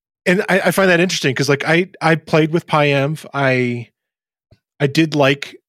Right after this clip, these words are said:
that concept of going into a directory and it being aware. That was really nice. And not only that, that you can kind of pin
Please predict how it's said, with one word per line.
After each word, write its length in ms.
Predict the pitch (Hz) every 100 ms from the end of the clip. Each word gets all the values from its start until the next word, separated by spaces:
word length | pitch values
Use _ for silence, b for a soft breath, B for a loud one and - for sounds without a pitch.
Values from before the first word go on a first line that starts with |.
| _ _ _ -
that 280 | 139 131
concept 520 | - 131 123 131 120 -
of 260 | 123 104 -
going 460 | 131 127 123 123 -
into 440 | 131 131 - 131
a 60 | 110
directory 760 | 123 110 110 - 123 123 120 B B B B B _
and 140 | 131
it 160 | 117 107
being 300 | 135 127 113
aware. 720 | 110 110 107 107 117 143 - _
That 160 | 131 -
was 180 | 117
really 240 | 120 110 104
nice. 500 | 98 101 127 - - _ _ -
And 120 | 127
not 180 | 131 135
only 200 | 131 123
that, 240 | 120 117
that 180 | 117 -
you 80 | 123
can 160 | 127
kind 240 | 117 127 117
of 160 | 104 B B B B B B _ -
pin 640 | - 151 147 135 127 123